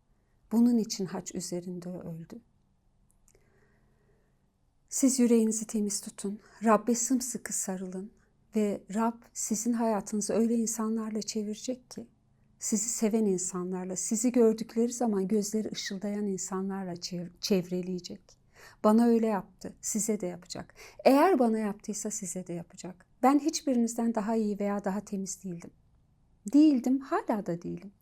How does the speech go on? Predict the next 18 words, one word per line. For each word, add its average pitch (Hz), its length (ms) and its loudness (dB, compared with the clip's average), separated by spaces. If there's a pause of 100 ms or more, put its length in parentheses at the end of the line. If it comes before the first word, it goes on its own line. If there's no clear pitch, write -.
(360)
Hiçbirimiz 302 580 4
tertemiz 175 640 -10
değiliz. 180 420 -12 (480)
Onun 370 280 8
için 311 360 0
Rab 359 340 8
benim 277 200 8
hayatımı 233 540 2
bereketlediyse 285 1000 4 (180)
sizinkini 285 560 4
de 208 100 2
bereketleyecek. 185 760 -6
Belki 285 240 4
diyeceksiniz 285 580 2
ki, 240 120 -2
"Gülhan 240 320 2
sen 240 280 0
Rabbin, 240 440 0